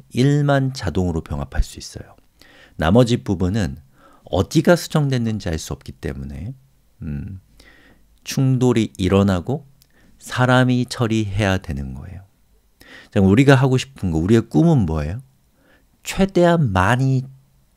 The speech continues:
자동으로 병합해 주는 거. 또 병합하면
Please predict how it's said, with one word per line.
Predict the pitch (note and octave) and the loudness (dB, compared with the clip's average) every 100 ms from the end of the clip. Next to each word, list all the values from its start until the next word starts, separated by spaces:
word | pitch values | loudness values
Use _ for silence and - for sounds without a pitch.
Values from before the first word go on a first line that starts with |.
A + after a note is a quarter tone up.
| _ | _
자동으로 | - - F2 A#2+ A2+ A2 G#2 | -10 -6 0 0 0 0 -4
병합해 | - E2 E2 - C#2+ | -6 -6 -6 -8 -14
주는 | - - F#2 - | -16 -20 -20 -20
거. | - - _ _ _ _ _ _ _ _ _ _ _ _ _ - | -20 -20 _ _ _ _ _ _ _ _ _ _ _ _ _ 2
또 | D3 D#3 _ _ _ _ _ _ _ _ - | 2 2 _ _ _ _ _ _ _ _ -4
병합하면 | A#2+ A#2 D3 C3+ - C3 B2 A#2 | 0 4 4 2 -2 0 0 -2